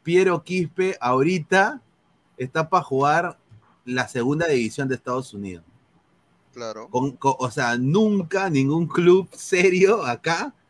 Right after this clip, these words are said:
Speaker 1: lo va a tomar en serio para unas, para un, para un, una escuadra titular de un equipo de la M L S.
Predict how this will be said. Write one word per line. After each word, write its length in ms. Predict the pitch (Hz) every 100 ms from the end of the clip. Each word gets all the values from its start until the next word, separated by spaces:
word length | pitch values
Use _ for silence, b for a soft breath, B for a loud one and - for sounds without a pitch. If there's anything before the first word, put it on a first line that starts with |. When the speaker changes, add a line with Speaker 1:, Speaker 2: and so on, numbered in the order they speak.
| _ _ _
Speaker 1:
lo 200 | 120 127
va 40 | 147
a 60 | 160
tomar 300 | 156 165 160
en 180 | 147
serio 460 | 147 175 180 202 190
para 320 | 147 127 131
unas, 400 | 135 151 165 156 - 131
para 220 | 131 135
un, 100 | 156 - -
para 200 | 120 143
un, 320 | 156 156 147 123
una 160 | 143 165
escuadra 400 | 156 165 160 165
titular 480 | 147 - 127 151 147
de 60 |
un 60 | 139
equipo 280 | 120 127 135
de 60 |
la 140 | 117 117
M 200 | 117 113
L 220 | 110 98
S. 240 | - -